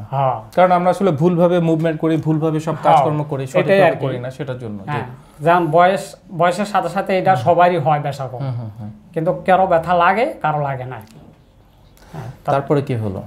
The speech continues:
Speaker 1: তারপর ডাক্তার আমার treatment দিল, তো treatment দিয়ে সে ওষুধ দিল।
Speaker 2: আচ্ছা।
Speaker 1: না, ওষুধ দেওয়া বলতে, "তুমি প্রতি মাসে মাসে আইসা ড্রাগগুলো নিয়ে যাও আর কি,
Speaker 2: আচ্ছা।
Speaker 1: খাইও।"
Speaker 2: আচ্ছা।
Speaker 1: তারও ঘুমানোর বালিশের নিয়মগুলো করে দিল, নিচা
Speaker 2: আচ্ছা।
Speaker 1: বালিশও শুইবা,
Speaker 2: হুম, হুম।
Speaker 1: আর নাহলে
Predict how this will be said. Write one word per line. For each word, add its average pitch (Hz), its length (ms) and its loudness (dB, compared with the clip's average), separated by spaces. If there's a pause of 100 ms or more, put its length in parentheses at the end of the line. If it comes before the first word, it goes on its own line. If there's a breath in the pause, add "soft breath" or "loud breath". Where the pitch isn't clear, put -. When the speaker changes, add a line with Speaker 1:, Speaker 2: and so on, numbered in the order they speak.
Speaker 1:
তারপর 165 300 2
ডাক্তার 160 280 2
আমার 170 260 0
treatment 175 380 -6
দিল, 185 140 -4 (340)
তো 156 60 -14
treatment 156 380 -4
দিয়ে 160 120 0
সে 160 120 -6
ওষুধ 151 300 -6
দিল। 117 200 -12 (300)
Speaker 2:
আচ্ছা। 104 260 -10 (280)
Speaker 1:
না, 131 140 -8
ওষুধ 151 260 -2
দেওয়া 160 180 4
বলতে, 165 360 -2 (320 loud breath)
"তুমি 156 360 -8
প্রতি 165 240 -4
মাসে 160 260 -2
মাসে 160 240 -2
আইসা 180 320 0 (280)
ড্রাগগুলো 135 400 -4
নিয়ে 135 200 -4
যাও 117 200 -10
আর 113 60 -12
কি, 110 100 -6
Speaker 2:
আচ্ছা। 107 180 -4
Speaker 1:
খাইও।" 117 120 -8
Speaker 2:
আচ্ছা। - 540 -16
Speaker 1:
তারও 147 280 0 (160)
ঘুমানোর 156 400 0
বালিশের 139 680 -4
নিয়মগুলো 139 380 -4
করে 139 220 -6
দিল, 131 180 -6
নিচা 135 140 -4
Speaker 2:
আচ্ছা। 107 160 -4
Speaker 1:
বালিশও 127 360 -4
শুইবা, 143 320 -6
Speaker 2:
হুম, 151 260 -8
হুম। 117 80 -4
Speaker 1:
আর 131 60 -4
নাহলে 131 220 -2